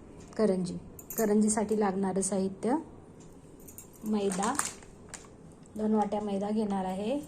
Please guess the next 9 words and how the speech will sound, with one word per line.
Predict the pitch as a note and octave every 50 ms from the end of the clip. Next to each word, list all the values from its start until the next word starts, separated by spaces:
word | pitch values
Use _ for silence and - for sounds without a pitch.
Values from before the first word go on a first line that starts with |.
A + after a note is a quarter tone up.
| - - -
एक | G3 G#3 G#3 G#3
वाटी | G#3 G3+ G3 G#3 G3+
गूळ, | F#3+ F#3 F3 G3+ G3+ G3+ A3 C4 D4+ D4+ - - - - - - - - - - -
एक | G#3 - - G#3+
वाटी | G#3 G#3 G3 A3
तीळ, | G#3+ - - - A#3 A#3 A#3 A#3 B3+ D4 E4+ E4+ - - - - - - - - - -
एक | - G#3 - G#3+
वाटी | G#3 G#3 G#3 A3
तूप | G#3+ G#3 - A#3 A#3 A#3+ A#3+ B3+